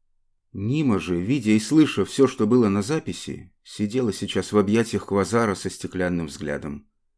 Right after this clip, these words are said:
Все, что она помнила за последние триста лет, теперь казалось ей призрачным, нереальным.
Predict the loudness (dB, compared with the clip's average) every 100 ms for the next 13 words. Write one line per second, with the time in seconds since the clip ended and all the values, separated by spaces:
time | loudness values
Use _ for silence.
0 | _ _ _ _ -6 2 2 2 0 0
1 | 0 2 4 2 -2 -4 -4 -4 0 0
2 | 2 -2 0 -2 -2 -4 -2 -4 -6 _
3 | _ _ _ _ -8 -2 -2 0 0 2
4 | 2 4 2 2 -2 -2 -4 -6 -10 -12
5 | -14 _ _ -4 0 0 -2 -6 -8 -10
6 | -12